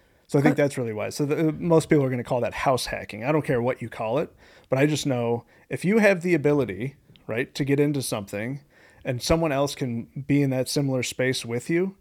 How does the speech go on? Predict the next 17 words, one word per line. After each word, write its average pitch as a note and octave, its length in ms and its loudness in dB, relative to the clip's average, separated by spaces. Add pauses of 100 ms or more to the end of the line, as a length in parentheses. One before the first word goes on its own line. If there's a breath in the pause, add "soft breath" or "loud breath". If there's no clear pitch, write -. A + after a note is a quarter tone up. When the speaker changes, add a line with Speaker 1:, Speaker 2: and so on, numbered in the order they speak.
(300 soft breath)
Speaker 1:
and B2 160 -6
take D3+ 260 2
the D3 100 0
expense - 720 -4 (240)
while B2+ 160 0
you C#3+ 100 2
get D3+ 140 0
the A2+ 80 -8
benefit, E3 460 0 (340)
you D3 140 2
need E3 140 4
to, C3+ 220 -6
you E3 120 4
need D#3+ 160 4
to C3 80 0
do B2+ 160 -2
that. - 180 -10